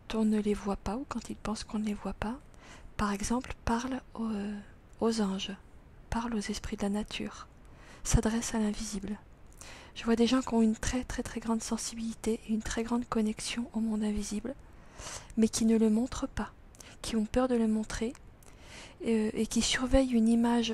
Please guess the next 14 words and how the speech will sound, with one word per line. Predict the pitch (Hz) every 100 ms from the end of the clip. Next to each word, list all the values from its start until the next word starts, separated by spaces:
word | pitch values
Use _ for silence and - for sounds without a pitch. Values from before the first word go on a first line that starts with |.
| 214
d'eux-mêmes, | 226 220 220 262 285 208 - - - -
euh, | 220 214 214 - 208 196 202 - - - - -
un | 214
petit | 220 -
peu, | - - 254 254 233
euh, | 214 214 -
conventionnelle, | 254 247 254 - 247 233 214 214 - - - - - - -
qui | -
se | 220 240
donnent | 220 277 311
une | 247
image | 233 226 -
conventionnelle, | 240 226 - - 214 226 311 - - - - - - - -
euh, | 226 220 226